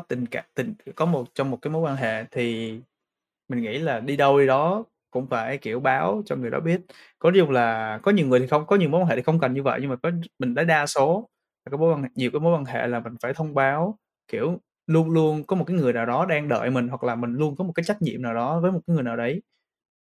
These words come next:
Đấy, thì mình sẽ có nhiều hành, có nhiều cái hoạt động thì mình sẽ không thể tham gia vì cái người đấy, hoặc là nhiều cái giờ giấc này nọ họ,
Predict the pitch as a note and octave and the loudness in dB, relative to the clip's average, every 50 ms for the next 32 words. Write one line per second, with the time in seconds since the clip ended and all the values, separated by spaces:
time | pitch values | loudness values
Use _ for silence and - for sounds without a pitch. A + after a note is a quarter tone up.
0 | _ - B2+ B2 C3+ D#3 - - - C3 A#2 A#2+ B2 A2+ A2 - G#2+ G#2 - C#3 | _ -2 0 2 2 0 -2 -2 -2 -2 0 0 -2 -2 -4 -4 -4 -2 0 0
1 | D#3+ F3 - _ _ _ _ - F#3+ G3 E3 B2 B2 B2+ A#2+ A#2+ - _ - - | 0 -2 -4 _ _ _ _ 0 0 2 2 0 0 0 -2 -4 -6 _ -2 -2
2 | F#3+ F#3+ D3+ B2 A2+ - - F3 F3+ F#3 F#3 F3+ F#3+ - _ _ _ _ _ - | 0 0 2 0 0 2 4 4 4 6 4 2 0 -2 _ _ _ _ _ -4
3 | - B2 - - B2 A2 A2+ B2 A#2 B2 B2 A#2+ A#2 A#2 - C3 C#3 - D#3 C#3+ | -4 -4 -2 0 -2 -2 -2 -4 -4 -2 -2 -4 -4 -4 -4 -6 -4 -4 -8 -6
4 | - C3+ D3 E3+ D#3 D#3+ D3+ D3+ D3 D3 D3 C#3 C3+ A#2+ A2+ - D#3+ D3 B2+ A#2 | -4 -4 -2 -2 -4 -2 0 0 2 2 2 2 0 -4 -4 -4 -2 0 0 0
5 | A#2 A#2 A#2+ C3+ E3+ G#3+ - _ - - _ _ - - B2 - - B2 B2 A#2+ | 0 0 0 0 -2 -2 -6 _ -20 -20 _ _ -6 -6 -6 -2 0 0 2 2
6 | A#2 A#2 A#2 A#2 A#2 A#2 A#2 - _ _ - - C3 B2+ A#2 A2 G#2+ - - C3+ | 2 0 0 0 -2 -2 -4 -6 _ _ -12 -6 -2 -2 0 -2 -2 -2 -2 0
7 | C#3+ D#3 E3 F3 F3+ F#3 F#3 F#3 F#3 F#3+ F#3 D3+ C#3 B2 A2 A2 A#2+ D#3+ G3 - | 0 2 2 2 0 0 0 0 0 -2 0 0 0 2 2 2 2 2 2 2
8 | - C3 A#2+ A2 A#2+ A#2 A2+ B2 B2 - A#2+ - | 0 -4 -4 -2 -4 -4 -4 -6 -6 -6 -10 -8